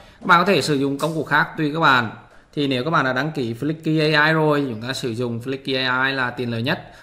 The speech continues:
Sau này chúng ta có thể sử dụng Flicky A I để tạo ra những cái video short, video long form, à, nhờ vào cái công nghệ trí tuệ nhân tạo ở trên Flicky A I các bạn ha. Ở đây chúng ta nhấn vào login. Rồi, truy cập vào login thì chúng ta sẽ có được cái giao diện như thế này.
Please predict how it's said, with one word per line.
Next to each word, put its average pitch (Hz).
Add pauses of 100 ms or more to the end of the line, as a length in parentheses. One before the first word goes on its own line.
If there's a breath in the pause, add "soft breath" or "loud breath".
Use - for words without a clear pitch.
Sau 147
này 143
chúng 113
ta 120
có 160
thể 127
sử 120
dụng 120
Flicky 135
A 139
I 135
để 117
tạo 117
ra 127 (160)
những 104
cái 127
video 143
short, 180 (440 loud breath)
video 147
long 151
form, 151 (400 loud breath)
à, 123
nhờ 143
vào 139
cái 139
công 143
nghệ 135
trí 113
tuệ 113
nhân 127
tạo 117
ở 113
trên 123
Flicky 127
A 127
I 131
các 143
bạn 120
ha. 139 (360 loud breath)
Ở 120
đây 123
chúng 113
ta 120
nhấn 113
vào 123
login. 139 (440 loud breath)
Rồi, 151
truy 170
cập 170
vào 156
login 160
thì 165
chúng 120
ta 135
sẽ 123
có 104
được 120
cái 139
giao 147
diện 135
như 139
thế 156
này. 147